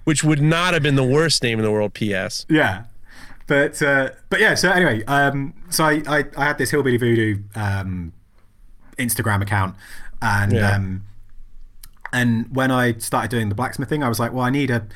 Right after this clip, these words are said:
Speaker 2: I need another handle." I, part of me wishes that I'd stuck with just, like, Steve House Blacksmith or something like that, but I do like the brand. I like the t-shirt. I like the, the
Speaker 1: Yeah.
Speaker 2: logo that we came up with. And, um,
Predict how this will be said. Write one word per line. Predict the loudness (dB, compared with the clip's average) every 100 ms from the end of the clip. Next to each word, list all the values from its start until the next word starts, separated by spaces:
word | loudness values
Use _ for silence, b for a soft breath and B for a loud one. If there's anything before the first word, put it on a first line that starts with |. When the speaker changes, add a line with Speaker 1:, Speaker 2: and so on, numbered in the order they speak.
| B B -4
Speaker 2:
I | 0
need | 0
another | 0 0 0
handle." | 0 2 0 0 -2 -6 -4
I, | -2 -2 -4 -6 -12 -20 -20 -20 -20 -10
part | 0 0 2
of |
me | -2
wishes | 0 0 -2 -6 -4
that | -6
I'd | -6
stuck | -6 -8 -6 -6
with | -6
just, | -6 -6
like, | -6
Steve | -6 -4 -4
House | -2 -4 -4
Blacksmith | -6 -6 -8 -8
or | -8
something | -8 -8 -6
like | -6 -4
that, | -4 -4 B B B B -2
but | 0 0 -6 _ _ _ _ -20 _ _ _
I | -4
do | 0 0
like | 0 -2 -4
the | -4
brand. | -2 -2
I | -4
like | -2 -2 -4
the | -8
t-shirt. | -6 -6 -6
I |
like | -4 -4 -2
the, | -4 -4 -2
the | 0
Speaker 1:
Yeah. | 2
Speaker 2:
logo | 0 0
that | -2
we | -2
came | -2 -2
up | -4
with. | -4 -4 B B B B -6
And, | -2 0 2
um, | 0 0 -4